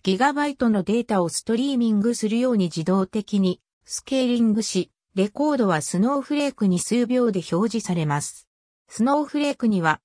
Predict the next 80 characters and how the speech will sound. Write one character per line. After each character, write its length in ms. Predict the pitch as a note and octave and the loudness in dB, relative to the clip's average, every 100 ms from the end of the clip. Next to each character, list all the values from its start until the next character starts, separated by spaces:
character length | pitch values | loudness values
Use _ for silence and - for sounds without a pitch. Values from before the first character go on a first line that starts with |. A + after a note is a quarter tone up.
| _ _ | _ _
ス 180 | - | -2
ノ 200 | A3 C#4 | 0 0
ー 20 | C#4 | -2
フ 160 | - | -2
レ 200 | D4+ D#4 | -2 -2
ー 60 | D4 | -4
ク 120 | - | -8
テ 200 | - C#4 | -2 0
ー 20 | |
ブ 120 | A#3+ A#3+ | 2 2
ル 100 | G3 | 2
に 200 | F3+ F3+ | 2 0
デ 220 | A3 A#3+ | 0 0
ー 20 | |
タ 160 | G3 F3+ | 0 0
を 60 | |
ロ 160 | F#3 C4+ | 0 0
ー 40 | |
ド 100 | A#3 | 0
す 140 | G3+ G#3 | 0 -2
る 120 | G#3 | 0
た 120 | G3+ | 0
め 120 | G3+ | 2
の 100 | F3 | 0
二 260 | D#3 - F#3+ | -4 -6 -6
つ 160 | - | -2
の 180 | F3 F3 - _ | -2 -2 -6 _
オ 100 | - | -4
プ 140 | C#4 - | -4 -8
シ 140 | - | -4
ョ 60 | A3+ | -2
ン 100 | F3+ | 0
が 120 | D#3+ | 0
あ 80 | D#3 | -2
り 120 | D3+ | -4
ま 160 | D#3 D#3 | -4 -4
す。 240 | - - _ _ _ _ | -8 -16 _ _ _ _
ス 160 | - A3+ | -2 0
ノ 160 | D4+ | 2
ー 40 | D4 | 0
ピ 100 | A3 | -4
ッ 80 | G#3 | -6
プ 100 | - | -2
と 240 | G3+ - _ _ | -2 -2 _ _
ス 160 | - G#3+ | -4 0
ノ 200 | C#4+ D#4 | 0 0
ー 40 | |
ピ 120 | A#3+ | -2
ッ 60 | G#3 | -4
プ 100 | G3 | -4
ス 140 | - | -4
ト 140 | - B3+ | -4 -2
リ 260 | C4+ A#3+ | 0 0
ー 20 | |
ミ 160 | A3+ A3+ | 2 2
ン 80 | G#3 | 2
グ 140 | G3 | 2
で 160 | E3 D#3+ | 2 0
す。 260 | - - _ _ _ _ _ | -2 -14 _ _ _ _ _
ス 140 | G#3+ | -2
ノ 240 | C4+ D#4+ | 0 0
ー 40 | D#4 | -2
ピ 120 | - | -6
ッ 60 | - | -6
プ 100 | G#3+ | -2
で 140 | G3+ | 0
は、 200 | E3 D#3 _ _ | 0 -2 _ _
顧 160 | - E3+ | -8 -4
客 280 | C4+ C#4 C#4+ | -4 -2 -2
は 120 | C4+ | 0
フ 120 | C4+ | 0
ァ 120 | F4 | 0
イ 60 | D#4 | 0
ル 120 | C4+ | -2
か 140 | G3 | 0
ら 120 | F#3 D#3+ | -2 0
デ 220 | G3+ G#3+ | 0 0
ー 40 | |
タ 160 | F#3+ D3+ | -2 -2
を 180 | D3 | -2